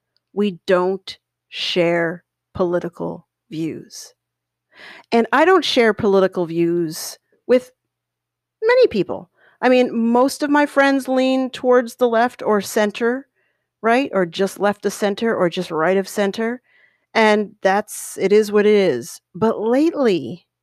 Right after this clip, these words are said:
where there's been these extreme views, and I promised myself I'm not gonna get into the political stuff today because I'm just so tired of it. But just to tell the story, and then we're gonna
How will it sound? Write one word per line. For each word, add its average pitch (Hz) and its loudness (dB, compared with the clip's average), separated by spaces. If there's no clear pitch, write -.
where 214 4
there's 202 2
been 202 2
these 196 0
extreme 214 0
views, 185 2
and 170 0
I 175 -2
promised 220 -2
myself 185 -2
I'm 180 0
not 180 0
gonna 175 -2
get 175 -2
into 170 -4
the 156 -6
political 170 -4
stuff - -8
today 123 -6
because 170 -4
I'm 175 -6
just - -6
so 175 -6
tired 170 -2
of 151 -14
it. - -16
But 190 -2
just 214 -2
to 202 -12
tell 196 -2
the 196 -2
story, 170 0
and 165 -2
then 170 -2
we're 160 -6
gonna 165 -8